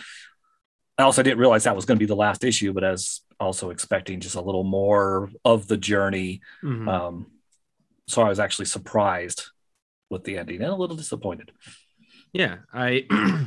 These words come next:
Speaker 2: I, I dig that. I, I loved the ending.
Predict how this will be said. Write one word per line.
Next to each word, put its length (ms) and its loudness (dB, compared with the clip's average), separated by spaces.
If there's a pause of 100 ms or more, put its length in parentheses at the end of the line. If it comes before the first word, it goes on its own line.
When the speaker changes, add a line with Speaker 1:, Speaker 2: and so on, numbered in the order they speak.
(100)
Speaker 2:
I, 200 0
I 100 2
dig 260 -4
that. 180 -8 (380)
I, 300 4 (880)
I 80 -8
loved 300 -6
the 140 -6
ending. 320 -8